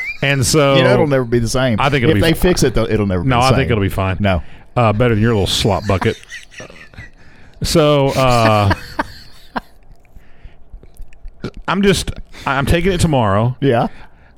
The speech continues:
Speaker 1: Uh, but I will say a, a, a really good thing I can say about these Priuses.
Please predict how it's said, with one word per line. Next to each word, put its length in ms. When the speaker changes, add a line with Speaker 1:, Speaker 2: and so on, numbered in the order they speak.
Speaker 1:
Uh, 140
but 140
I 20
will 200
say 380
a, 120
a, 460
a 120
really 440
good 180
thing 100
I 80
can 80
say 120
about 160
these 120
Priuses. 520